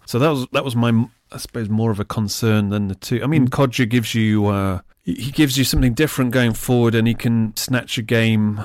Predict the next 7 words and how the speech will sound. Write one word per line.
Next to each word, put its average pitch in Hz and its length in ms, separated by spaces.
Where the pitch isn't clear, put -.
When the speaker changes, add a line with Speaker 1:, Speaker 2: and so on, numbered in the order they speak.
Speaker 1:
from 117 220
out 113 160
of 104 100
nowhere. 101 640
I 120 120
don't 127 220
think 120 300